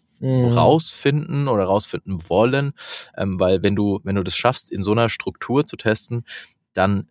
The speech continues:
Speaker 2: bläht's dir diesen Account, wenn dann halt nur auf der Ad-Ebene auf und halt nicht mehr auf der Anzeigengruppenebene. Du hast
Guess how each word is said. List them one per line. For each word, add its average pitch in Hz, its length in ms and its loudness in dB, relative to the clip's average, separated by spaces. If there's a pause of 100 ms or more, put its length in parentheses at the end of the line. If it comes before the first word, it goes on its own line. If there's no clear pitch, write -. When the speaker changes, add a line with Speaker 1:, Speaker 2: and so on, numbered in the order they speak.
(120)
Speaker 2:
bläht's 98 500 2
dir 107 180 -2
diesen 95 240 -2
Account, 95 380 0
wenn 92 140 0
dann 110 120 2
halt 98 120 0
nur 95 160 0
auf 85 100 -4
der 71 180 0
Ad-Ebene 85 460 -2
auf 95 220 -6
und 87 100 -4
halt 92 140 -6
nicht - 240 -8
mehr 90 120 -2
auf 73 120 -8
der 78 120 -4
Anzeigengruppenebene. 85 880 -2
Du 85 180 -10
hast - 280 -4